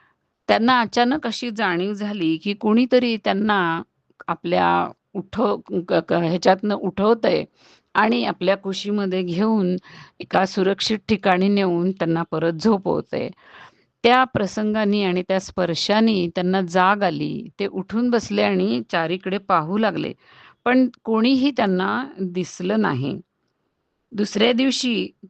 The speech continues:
ते वृंदावन इथे जगदीश दास बाबाजींच्याकडे गेले. यांना पाहताच जगदीश दास बाबाजी अत्यंत रागाने मोठ्याने म्हणाले, "मूर्खासारखा इकडे तिकडे कुठेही झोपतोस?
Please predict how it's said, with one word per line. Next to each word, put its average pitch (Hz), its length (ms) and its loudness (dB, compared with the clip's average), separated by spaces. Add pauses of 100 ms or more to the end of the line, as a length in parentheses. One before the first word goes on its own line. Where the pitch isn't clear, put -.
ते 220 120 0
वृंदावन 196 640 2
इथे 208 600 -2
जगदीश 175 600 0
दास 170 320 0
बाबाजींच्याकडे 170 920 -2
गेले. 180 380 -4 (920)
यांना 196 360 4
पाहताच 220 680 0 (260)
जगदीश 190 520 -4
दास 196 280 -2
बाबाजी 185 680 2 (220)
अत्यंत 233 540 0
रागाने 196 600 2
मोठ्याने 170 600 -4
म्हणाले, 185 560 -2 (580)
"मूर्खासारखा 202 840 0
इकडे 202 380 -4
तिकडे 202 380 -4
कुठेही 196 540 -2
झोपतोस? 196 680 -2